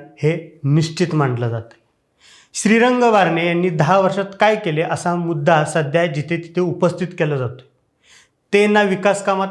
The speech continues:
ॲक्टिव्हपणा दाखवितात, ना कुणाच्या सुखदुःखात धावून येतात. त्यांची भाषाही ताठ असते,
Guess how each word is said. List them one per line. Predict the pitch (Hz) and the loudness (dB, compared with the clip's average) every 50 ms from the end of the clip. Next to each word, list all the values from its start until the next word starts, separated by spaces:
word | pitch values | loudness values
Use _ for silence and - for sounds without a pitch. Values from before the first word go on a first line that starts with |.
| - | -6
ॲक्टिव्हपणा | 180 147 - - - 202 196 190 190 190 190 | -8 -8 -8 -6 -6 -4 -2 -2 -2 -2 -2
दाखवितात, | 185 190 180 - - 185 175 180 185 185 185 190 | -2 -2 -2 -2 -6 -6 -6 -4 -6 -6 -8 -10
ना | 175 160 170 185 | -6 -2 -2 -2
कुणाच्या | 180 175 180 170 170 165 165 180 - | -2 -2 -4 -4 -4 -4 -4 -6 -8
सुखदुःखात | - 156 - - 170 156 160 160 - 170 160 143 123 | -8 -6 -4 -2 -2 -2 -2 -2 -4 -4 -4 -2 -2
धावून | 135 143 175 185 175 | 0 2 2 2 2
येतात. | 147 131 101 107 107 113 - _ _ _ _ _ _ _ _ _ _ - | 0 -2 -4 -6 -12 -16 -18 _ _ _ _ _ _ _ _ _ _ 0
त्यांची | 180 175 180 170 175 - 208 214 220 226 214 - - | 2 2 2 0 -2 -2 -4 -4 -4 -4 -8 -8 -6
भाषाही | 131 135 123 156 151 - 196 208 214 208 208 | -4 -2 -2 -2 0 0 0 0 2 2 2
ताठ | 185 170 160 - | 0 0 0 -2
असते, | 156 - - - - 143 135 - - _ | -6 -8 -8 -10 -10 -10 -10 -12 -16 _